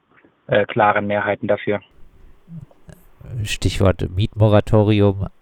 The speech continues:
Speaker 2: Angesichts der derzeitigen Preissteigerung doch eigentlich eine Sache, die, äh,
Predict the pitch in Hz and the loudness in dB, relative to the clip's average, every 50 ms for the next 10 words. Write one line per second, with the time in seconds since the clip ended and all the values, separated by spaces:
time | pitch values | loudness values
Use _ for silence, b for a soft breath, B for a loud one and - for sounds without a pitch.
0 | _ - - 95 95 104 98 110 101 98 107 107 - - - - - - - _ | _ -4 -4 -4 -4 -2 -2 -2 0 2 2 0 0 -2 -6 -14 -16 -20 -20 _
1 | 101 95 - - 101 101 98 95 98 101 98 95 95 92 92 92 92 - - 90 | -18 -8 0 2 4 4 4 4 4 4 4 4 2 2 2 0 0 0 0 0
2 | 90 - - - 101 92 - 95 90 - - - 90 95 98 - - - 95 90 | 0 2 2 0 0 0 0 -2 -2 -2 0 2 4 2 2 0 0 0 0 0
3 | 90 87 92 87 95 92 87 90 90 - 95 87 - - - - - - - - | 2 0 0 0 0 -2 -2 -6 -4 -2 0 0 0 -2 -6 -8 -8 -6 -6 -2
4 | - 87 90 90 92 90 92 92 - - 92 87 85 92 92 82 92 87 82 - | -2 -2 -2 -2 -4 -4 -4 -2 -2 0 0 0 2 0 0 0 0 -2 0 -2
5 | 95 87 82 82 90 85 85 85 82 87 87 85 85 85 82 82 85 82 | -4 -6 -4 -4 -4 -2 -2 -2 -2 -4 -6 -6 -6 -6 -6 -6 -6 -8